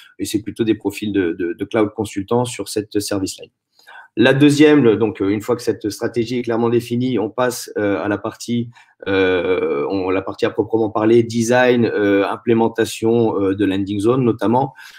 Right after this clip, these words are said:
Euh, on peut y intégrer des notions un peu, un peu plus, euh, technologiques, euh, comme, euh, le container ou Kubernetes. Euh,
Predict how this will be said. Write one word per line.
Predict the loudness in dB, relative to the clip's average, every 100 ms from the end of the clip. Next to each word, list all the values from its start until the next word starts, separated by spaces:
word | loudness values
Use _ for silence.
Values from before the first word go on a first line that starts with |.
| -20 -12
Euh, | -8 -4 -2
on | -2 -2
peut | 0
y | 0
intégrer | -2 -2 0 0
des | -2
notions | -4 -4 -4
un | -4
peu, | -6
un | -6
peu | -6 -8
plus, | -2 0 0
euh, |
technologiques, | -2 -4 2 4 4 0 -6 -6
euh, | -6
comme, | -4 -4 -4
euh, | -2 -4
le | -4
container | -6 -4 0 2 4 2
ou | 0
Kubernetes. | -4 -4 0 0 0 -2 -2 -10 -20 -20 -20 -10 -2
Euh, | 0 2 2 2 2